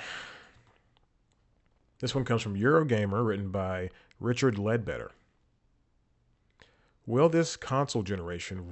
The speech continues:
really last until twenty twenty-seven, twenty twenty-eight? The PlayStation five,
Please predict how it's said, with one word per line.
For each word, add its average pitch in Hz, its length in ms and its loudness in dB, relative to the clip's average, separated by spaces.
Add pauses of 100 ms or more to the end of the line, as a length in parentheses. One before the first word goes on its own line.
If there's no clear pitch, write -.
really 175 300 0
last 147 300 0
until 110 240 -2
twenty 117 240 -2
twenty-seven, 107 480 -4
twenty 101 240 -8
twenty-eight? 92 420 -8 (460)
The 113 80 -6
PlayStation 160 440 4
five, 90 520 -2